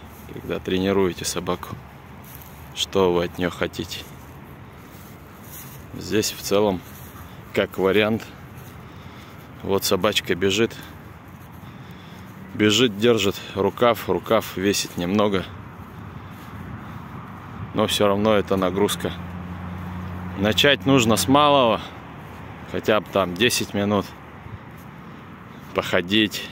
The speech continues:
Ну, длительные прогулки, конечно, тоже хорошо, но собака быстро адаптируется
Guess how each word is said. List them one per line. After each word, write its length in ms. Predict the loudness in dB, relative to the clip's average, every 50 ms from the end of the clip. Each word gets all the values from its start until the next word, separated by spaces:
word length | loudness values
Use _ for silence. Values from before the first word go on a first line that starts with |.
| -6
Ну, 160 | 0 0 2
длительные 580 | 2 4 4 4 6 6 6 6 6 6 6 6
прогулки, 500 | 4 4 2 6 6 6 6 6 4 2
конечно, 480 | 2 4 4 4 4 4 2 2 2 4
тоже 240 | 6 6 6 4
хорошо, 520 | 2 0 2 2 2 2 2 2 2 2 2 -2 -12 -20 -20 -20 -20 -20 -20 -20 -20 -20 -20 -20 -18 -12
но 80 | -8 -4
собака 460 | 0 0 2 4 2 2 2 0 0
быстро 380 | 0 0 -2 0 -2 -2 -4 -4 -4 -12 -20 -20 -20 -20 -20 -20 -20 -20 -20 -14 -4
адаптируется 840 | -2 0 2 2 0 0 2 4 4 6 6 6 4 4 0 -4 -6